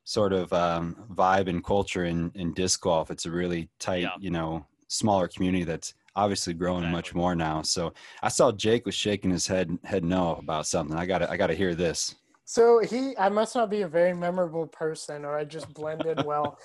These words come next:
Speaker 2: <laughs>
Speaker 3: 'Cause, 'cause the first time that I met Cash, <clears throat> like, not met him, but was, was in a room with him,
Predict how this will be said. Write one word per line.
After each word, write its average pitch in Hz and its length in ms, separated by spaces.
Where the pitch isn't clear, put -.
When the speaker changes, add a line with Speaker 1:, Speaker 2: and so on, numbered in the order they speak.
Speaker 2:
<laughs> - 140
Speaker 3:
'Cause, 214 200
'cause 220 320
the 202 120
first 247 520
time 220 320
that 202 120
I 180 120
met 190 340
Cash, 151 540
<clears throat> - 720
like, 175 320
not 208 300
met 175 340
him, 147 240
but 151 160
was, 160 240
was 160 220
in 175 80
a 170 80
room 156 320
with 143 200
him, 143 280